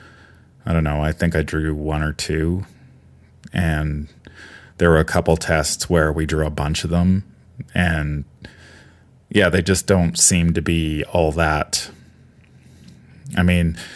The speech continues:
if you pull one, the chances of you failing the test go up considerably, but if you don't have that many in the bag to begin with, your odds of pulling them aren't that great, so it's, it kinda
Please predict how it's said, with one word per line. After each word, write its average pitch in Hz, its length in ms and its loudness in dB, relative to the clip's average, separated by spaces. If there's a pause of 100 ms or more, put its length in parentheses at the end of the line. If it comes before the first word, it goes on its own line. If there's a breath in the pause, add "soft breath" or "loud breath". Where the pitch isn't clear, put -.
(140 loud breath)
if 143 220 4
you 131 140 8
pull 135 420 6
one, 82 400 4
the 82 120 2
chances 90 520 2
of 82 180 -2
you 78 140 -2
failing 82 480 0
the 76 80 -2
test - 480 -4
go 85 160 0
up 78 180 -2
considerably, 82 760 -2
but 80 320 -2 (580 loud breath)
if 95 240 -2
you 95 60 2
don't 95 220 4
have 87 200 0
that 85 160 2
many 87 240 2
in 85 100 2
the 80 80 0
bag 82 300 0
to 80 80 -6
begin 82 380 -2
with, 92 260 -2
your 85 140 0
odds 85 200 -2
of 85 100 -4
pulling 85 280 -2
them 82 160 0
aren't 82 160 -2
that 80 220 -4
great, 80 360 -2
so 82 300 -2
it's, - 520 -6 (1300 soft breath)
it 95 80 -6
kinda 80 280 -4